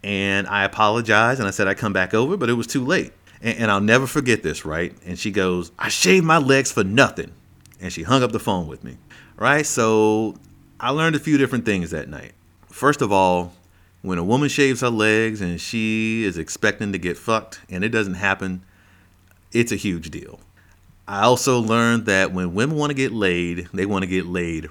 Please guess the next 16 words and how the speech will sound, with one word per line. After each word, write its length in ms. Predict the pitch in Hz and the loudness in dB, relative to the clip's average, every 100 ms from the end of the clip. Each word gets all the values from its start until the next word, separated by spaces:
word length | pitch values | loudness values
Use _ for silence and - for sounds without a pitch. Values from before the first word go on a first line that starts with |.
| - | -12
right 320 | 80 90 98 | -4 -2 -2
now. 300 | 90 73 - _ _ _ _ _ _ _ _ _ _ - | -6 -12 -18 _ _ _ _ _ _ _ _ _ _ -16
They 300 | 82 92 98 | -4 2 2
don't 220 | 104 95 | 2 0
wanna 260 | 98 95 | -2 0
have 260 | 90 90 - | 0 -4 -4
to 80 | 104 | -6
<laughs> 80 | - | 0
wait 160 | 123 | 0
a 160 | 101 78 | 0 -6
day, 680 | 76 92 131 143 139 135 131 - - _ - | -4 2 4 4 2 -2 -8 -18 -20 _ -6
a 140 | 90 | -4
week, 540 | 85 95 135 131 - - - | -2 -2 0 0 -6 -18 -8
a 120 | 120 | -4
month, 400 | 123 113 107 107 | 0 2 2 0
no. 500 | 87 87 104 90 71 | -4 0 2 2 -2